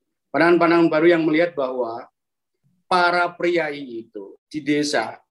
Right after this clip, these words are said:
itu tidak lagi seperti potret seperti dulu, zamannya Clifford Geertz maupun pandangan-pandangan. Saya pelajari itu, tetapi saya ingin katakan bahwa penting kita melihat potret data secara realistis.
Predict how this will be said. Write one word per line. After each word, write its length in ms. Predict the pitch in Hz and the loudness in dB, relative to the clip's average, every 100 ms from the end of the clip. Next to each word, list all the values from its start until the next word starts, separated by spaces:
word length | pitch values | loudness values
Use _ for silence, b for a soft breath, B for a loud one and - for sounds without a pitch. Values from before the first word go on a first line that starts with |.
| _ | _
itu 240 | - 269 - _ - - _ _ | -4 -2 -4 _ -20 -20 _ _
tidak 280 | - 180 170 | -4 0 2
lagi 240 | 170 170 240 | 2 0 -6
seperti 380 | - 170 190 | -4 -4 -2
potret 280 | 185 131 175 | 0 0 0
seperti 300 | 180 - 123 | -6 -10 -4
dulu, 380 | 135 202 175 - | 0 2 0 -2
zamannya 360 | 131 127 123 123 | -2 0 0 -2
Clifford 360 | 113 - 110 | -4 -8 -10
Geertz 480 | - 214 - - - _ _ | -2 -2 -2 -16 -20 _ _
maupun 360 | - 151 151 160 | 0 0 4 4
pandangan-pandangan. 720 | 147 135 135 135 131 127 123 _ _ _ | 4 2 0 0 0 -2 -6 _ _ _
Saya 220 | - 226 | -2 2
pelajari 640 | 175 156 156 151 151 180 | 2 0 0 0 -2 -2
itu, 340 | - 143 175 208 | -6 -6 -6 -8
tetapi 600 | 127 - 110 _ 220 233 | -12 -12 -12 _ -6 -2
saya 160 | 202 | 2
ingin 100 | 170 147 | 2 2
katakan 520 | 113 107 _ 139 160 | -6 -12 _ -6 -6
bahwa 480 | 113 95 95 101 107 _ _ _ _ _ | -6 -10 -14 -16 -20 _ _ _ _ _
penting 560 | 165 156 151 170 175 143 | 4 4 4 4 4 2
kita 300 | 127 143 151 | -4 -4 -2
melihat 580 | 139 117 117 120 139 _ | 0 0 0 -2 -12 _
potret 380 | 120 117 135 | -10 -6 -8
data 400 | 131 104 101 - 127 | -4 -4 -4 -6 -6
secara 360 | - 107 101 | -6 -10 -16
realistis. 960 | 101 95 92 92 - 107 - - - | -16 -16 -12 -12 -8 -8 -8 -10 -14